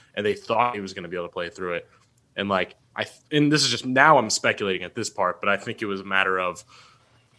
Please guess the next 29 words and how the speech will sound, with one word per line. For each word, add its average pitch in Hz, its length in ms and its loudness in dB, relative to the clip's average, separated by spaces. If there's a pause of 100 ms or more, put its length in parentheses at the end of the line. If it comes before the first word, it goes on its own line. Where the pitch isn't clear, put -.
(260)
yeah, 123 320 0
like, 113 180 -6
it 113 60 0
was, 98 180 -6
would 107 180 0
have 98 140 -2
been 98 80 -12
really, 123 280 0
really 117 260 -2
painful 101 380 -4
to 98 60 -8
play 98 220 -4
through 101 140 -10
some 101 220 -6
of 92 40 -6
these 98 160 -8
games. 87 460 -12 (340)
And 101 100 -6
now 98 160 4
you're 101 220 0
at 98 80 -2
a 95 40 -8
point 113 380 -4
where 95 400 -4 (880)
you 98 180 -8 (460)
maybe 113 560 -6
could - 320 -8
push - 300 -8
it. 87 160 -10